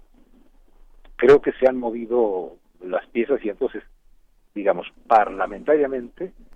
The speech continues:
la reforma que tenemos es una reforma, por decir algo, que entre las cuestiones que creo que son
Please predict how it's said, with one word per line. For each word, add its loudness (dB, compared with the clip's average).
la -2
reforma 0
que -14
tenemos -4
es -2
una -6
reforma, -4
por -4
decir -8
algo, -2
que -6
entre -10
las -4
cuestiones -10
que -6
creo 4
que -8
son -4